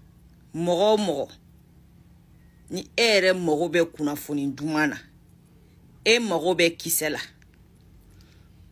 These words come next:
bɛɛ lajɛlen welelen don. An ka taa kisɛ minɛ yen dɛ. Kisɛ dan ye kisɛtigiw yɛrɛ ye.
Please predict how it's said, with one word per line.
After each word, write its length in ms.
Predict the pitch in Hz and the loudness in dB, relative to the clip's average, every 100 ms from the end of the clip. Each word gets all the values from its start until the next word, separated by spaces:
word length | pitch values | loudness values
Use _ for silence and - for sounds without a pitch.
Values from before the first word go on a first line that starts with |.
| - | -20
bɛɛ 280 | 127 220 | -2 0
lajɛlen 720 | 247 254 185 175 175 185 185 165 | 2 0 0 -4 2 2 2 2
welelen 480 | 170 165 165 165 | 2 2 -2 -2
don. 100 | 131 - - - - - - - - - | -4 -10 -20 -20 -20 -20 -20 -20 -20 -6
An 120 | 165 | -2
ka 100 | 165 | -2
taa 160 | 160 170 | -2 -6
kisɛ 320 | - - 156 | -4 -8 -6
minɛ 200 | 147 139 147 | -4 -4 -4
yen 100 | 147 | -4
dɛ. 100 | - - - - _ _ | -8 -20 -20 -20 _ _
Kisɛ 360 | - 151 196 185 | -14 -2 -2 0
dan 160 | 170 170 | 0 0
ye 60 | |
kisɛtigiw 560 | 165 151 143 135 151 165 | -2 -6 -6 -6 -8 -6
yɛrɛ 240 | 139 147 | -4 -4
ye. 80 | 147 | -8